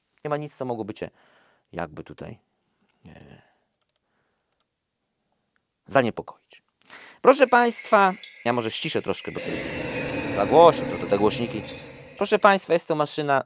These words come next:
najwyższych lotów. L G oled robi genialną robotę. Ogólnie oled robi, to jest piękny obraz. Mógłbyś powiedzieć, o, Bad Pixele.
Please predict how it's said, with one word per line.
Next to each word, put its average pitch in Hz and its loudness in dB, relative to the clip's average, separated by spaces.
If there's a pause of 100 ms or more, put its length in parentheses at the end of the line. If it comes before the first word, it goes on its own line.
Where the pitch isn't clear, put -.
najwyższych 123 0
lotów. 95 0
L 143 4
G 127 -4
oled 123 -2
robi 104 -6
genialną 143 0
robotę. 123 0
Ogólnie 294 2
oled 120 6
robi, 85 -10
to - -12
jest - -16 (400)
piękny 95 -6
obraz. 87 -6 (1400)
Mógłbyś 254 2
powiedzieć, 202 2
o, 285 10
Bad 214 6
Pixele. 196 4